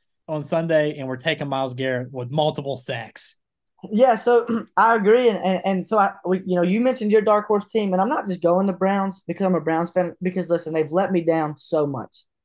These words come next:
Speaker 2: But I, I will say I'm gonna take 'em because a veteran like Joe Flacco, and he was great for, for many years in the league,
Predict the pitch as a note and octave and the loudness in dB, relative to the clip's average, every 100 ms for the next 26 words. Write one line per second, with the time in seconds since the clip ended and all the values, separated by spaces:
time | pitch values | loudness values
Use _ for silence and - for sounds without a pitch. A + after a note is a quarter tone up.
0 | - E3 A#3 A3 - G3 F#3+ C4+ D#4 - | -10 2 4 4 4 4 4 2 0 2
1 | F#3+ E3+ D3 - F3+ B3 F#3 G3 F#3 E3+ | 4 4 0 -2 0 0 0 0 0 0
2 | D#3+ D#3 E3 D#3 - _ _ - F3 D3 | -4 -4 -4 -4 -12 _ _ -6 -4 2
3 | G3 B3+ C4+ B3 F#3 F#3+ F#3+ F#3+ D#3 C3+ | 2 4 4 2 0 2 0 0 -2 -2
4 | B2 A#2 A#2+ _ _ _ F#3 A3 G3 C4 | -6 -6 -10 _ _ _ -4 -2 0 2
5 | C4+ A#3+ F#3 - D#3+ F#3+ F3 F3+ F3 D#3+ | 4 2 0 -6 0 2 2 2 2 2
6 | - - E3+ G3 F#3+ F3+ E3+ E3 C#3+ B2+ | -6 -4 0 2 2 4 2 0 -6 -6
7 | G#2+ | -8